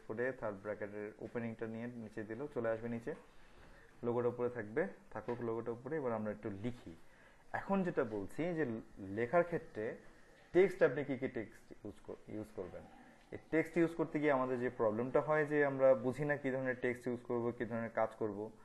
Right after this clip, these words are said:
সেটা একটা বড় সমস্যায় পড়ে যাই আমরা। তো এই সমস্যাটাকে সলভ, মানে সর্টিং করার জন্য আমরা যে কাজটা করেছি যে, আহ, বেশ পৃথিবীতে যে, আহ, এগুলো বেশি ব্যবহার করা হয়, তার মধ্যে তিনটা ফন্ট হচ্ছে, আহ, রোবোটো,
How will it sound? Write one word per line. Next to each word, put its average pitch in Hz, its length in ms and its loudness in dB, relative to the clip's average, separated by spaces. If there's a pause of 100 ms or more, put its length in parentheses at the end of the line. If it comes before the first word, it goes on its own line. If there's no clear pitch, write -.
(380)
সেটা 123 140 -6
একটা 120 120 0
বড় 120 240 6
সমস্যায় 131 420 -2
পড়ে 101 160 -4
যাই 98 100 -4
আমরা। 110 220 -4
তো 143 140 -4
এই 147 200 0
সমস্যাটাকে 143 600 -2 (100)
সলভ, 120 220 0
মানে 110 300 -4 (100)
সর্টিং 113 280 0
করার 131 200 -2
জন্য 135 120 -4
আমরা 127 160 -4
যে 120 140 -2
কাজটা 110 280 -4
করেছি 113 360 -4 (640)
যে, 113 360 2 (580)
আহ, 101 220 -4
বেশ 123 220 4 (580)
পৃথিবীতে 139 400 0
যে, 131 140 2
আহ, 107 480 -2 (160)
এগুলো 113 300 -2
বেশি 113 260 -2
ব্যবহার 110 220 2
করা 101 180 -2
হয়, 127 160 -4 (440)
তার 113 100 -4
মধ্যে 113 160 -4
তিনটা 139 260 2
ফন্ট 127 280 -2
হচ্ছে, 180 320 -4 (560)
আহ, 95 300 -2 (320)
রোবোটো, 117 560 0